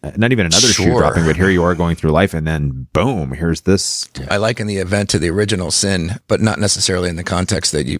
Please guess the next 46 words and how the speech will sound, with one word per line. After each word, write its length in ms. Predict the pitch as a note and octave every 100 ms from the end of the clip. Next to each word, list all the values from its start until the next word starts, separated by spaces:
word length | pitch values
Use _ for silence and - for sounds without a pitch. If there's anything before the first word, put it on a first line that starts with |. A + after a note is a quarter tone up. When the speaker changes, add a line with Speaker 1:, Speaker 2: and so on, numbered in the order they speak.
| -
Speaker 2:
one 220 | - F2
would 100 | E2+
think 220 | - E2 E2+
of 120 | D#2+
when 100 | F2+
you 60 |
say 220 | E2+ F#2 F2+
that. 320 | E2 D2 - G#2+
And 240 | G#2 G2
my 320 | G2+ G2 G2+ G2+
original 420 | G2 G2+ F#2+ F#2
sin 320 | - G2+ F2+
was, 320 | F#2 E2 E2
is 120 | D#2+
that 220 | F2+ E2 F#2
right 260 | G2 G2+
after 240 | G2 - F2
the 80 |
confrontation 680 | F#2 F2+ F2 E2 F2+ F2+ -
in 100 | F2+
the 80 | -
house, 420 | - A1 - - - _
I 640 | G2 F2+ F2 E2+ D#2 C#2 F2 - _ F#2+
went 140 | F#2+
upstairs 380 | F#2 - F#2 F#2
to 80 | F#2
my 100 | E2
room, 400 | D#2 C#2 C#2+ -
I 140 | D2+
grabbed 260 | D#2+ F#2+ G2
my 140 | F#2
bag, 360 | F2+ D#2+ - -
I 100 | -
started 440 | - - - - - - -
putting 280 | C3 A2+ A2
some 180 | A2
clothes 320 | - F2 D#2+ F2
in 100 | A1+
it 120 | - - -
because 240 | - F#2
I 60 | F#2
was 120 | F2
gonna 160 | F2 F2
leave 200 | F#2 E2
the 80 |
house. 400 | F2 A1 - -